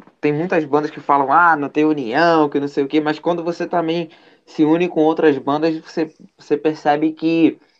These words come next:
que tem uma galera legal sim, que o pessoal se ajuda, isso é muito legal, cara.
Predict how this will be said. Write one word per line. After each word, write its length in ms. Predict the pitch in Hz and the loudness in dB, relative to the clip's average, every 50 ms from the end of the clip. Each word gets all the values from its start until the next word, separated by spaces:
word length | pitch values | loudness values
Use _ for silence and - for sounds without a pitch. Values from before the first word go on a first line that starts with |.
| - - _ _ _ _ _ _ _ | -20 -20 _ _ _ _ _ _ _
que 80 | - 139 | -10 -4
tem 140 | - 151 147 | -2 0 2
uma 100 | 156 160 | 2 4
galera 320 | 156 151 147 151 151 156 | 4 4 4 4 4 4
legal 340 | 151 147 143 131 131 135 143 143 | 4 4 4 4 4 2 2 0
sim, 520 | - - - 113 120 139 147 151 147 143 147 | -4 -8 -12 -10 -8 -8 -8 -6 -8 -8 -10
que 260 | - 123 120 113 104 | -12 -12 -12 -12 -12
o 60 | - - | -16 -12
pessoal 360 | - 123 123 - - 117 120 | -10 -10 -8 -8 -8 -8 -8
se 120 | - - 123 | -8 -6 -6
ajuda, 560 | 117 117 107 - 104 101 113 131 127 117 107 | -4 -4 -6 -8 -10 -8 -8 -6 -6 -6 -8
isso 180 | 104 107 - | -10 -10 -10
é 40 | 123 | -12
muito 240 | 127 123 131 - 180 | -10 -10 -12 -12 -10
legal, 440 | 180 190 185 185 147 131 127 127 - | -6 -6 -6 -4 -2 -2 -2 -2 -4
cara. 200 | - 113 104 - | -6 -12 -14 -14